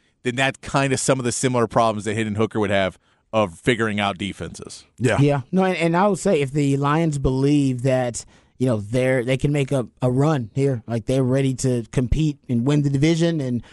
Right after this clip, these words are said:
Speaker 3: then compete for, you know, a championship and try to make a, a deep playoff run, the Jahmyr Gibbs draft pick doesn't look as bad.
Speaker 2: No,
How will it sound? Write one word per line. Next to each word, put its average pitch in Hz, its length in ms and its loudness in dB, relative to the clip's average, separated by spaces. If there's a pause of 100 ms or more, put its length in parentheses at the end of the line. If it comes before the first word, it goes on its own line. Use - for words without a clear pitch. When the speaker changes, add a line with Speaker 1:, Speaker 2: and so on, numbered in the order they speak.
(140)
Speaker 3:
then 143 160 2
compete 139 380 0
for, 139 640 2
you 147 80 0
know, 127 120 2
a 120 60 0
championship 135 560 0
and 123 80 -4
try 135 120 2
to 135 60 0
make 135 140 -2
a, 127 60 0 (120)
a 123 80 -4
deep 131 240 0
playoff 143 360 0
run, 117 260 -2 (300)
the 151 80 0
Jahmyr 147 480 0
Gibbs 151 680 0 (100)
draft 139 440 0
pick 131 200 0
doesn't 135 360 -2
look 135 280 0 (200)
as 120 240 -2
bad. 113 440 -2
Speaker 2:
No, 113 280 0